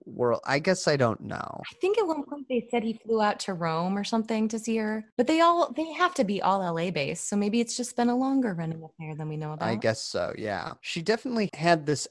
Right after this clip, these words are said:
Speaker 1: aspect of, um, hating her husband. Was Puppet Man her husband?
Speaker 2: Yes. Puppet Man was her. We don't understand why they are together, I think.
Speaker 1: Yes. Well, looking at it, I was like,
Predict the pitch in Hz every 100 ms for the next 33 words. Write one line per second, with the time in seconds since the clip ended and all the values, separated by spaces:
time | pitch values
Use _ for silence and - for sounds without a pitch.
0 | 131 131 131 - 123 113 - - - 113
1 | 110 104 101 101 98 98 95 98 - -
2 | - 165 185 185 170 156 143 135 120 120
3 | 104 - 95 82 76 73 - - 120 120
4 | 117 107 - - _ - 175 175 131 139
5 | 147 139 135 131 123 117 120 120 131 131
6 | - 202 180 - - _ - 339 - -
7 | 254 254 247 240 233 190 190 220 220 240
8 | 294 339 381 359 339 294 254 208 185 180
9 | 175 170 160 123 123 113 - - - -
10 | _ _ _ 117 110 92 85 - - -
11 | - 151 214 240 226 - _ - 160 202
12 | 233 208 180 175 160 135 139 135 123